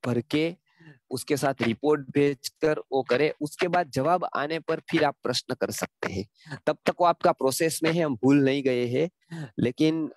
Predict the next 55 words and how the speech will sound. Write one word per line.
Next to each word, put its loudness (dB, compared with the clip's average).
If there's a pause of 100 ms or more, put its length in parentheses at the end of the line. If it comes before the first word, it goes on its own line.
उसमें -2
देर 4
लगती -4
है -2
एक -2
एक, 0
एक 0
एक 0
का 0
विचार -4
करने -4
के 0
लिए। 4
तो -2
रोज 0
हम -2
पांच -2
से 0
ज्यादा 0
नहीं -4
ले 0
सकते -10
हैं, -2 (540)
तो -4
रोज -2
पांच -4
पांच -4
करके 0
हम 0
कर 0
रहे 0
हैं। -2 (140)
कल 0 (100)
फिर -4 (240)
पच्चीस -2
लोगों 0
को -2
और 0
लोगों -2
को -4
जवाब 0
मिलेगा। 0
तो -4
मेल, 2
आपने 0
जो -2
मेल 0
आईडी -6
दिया -2
है -8
उसको -12
चेक -4 (120)
करना -2
है -2
आपको, -6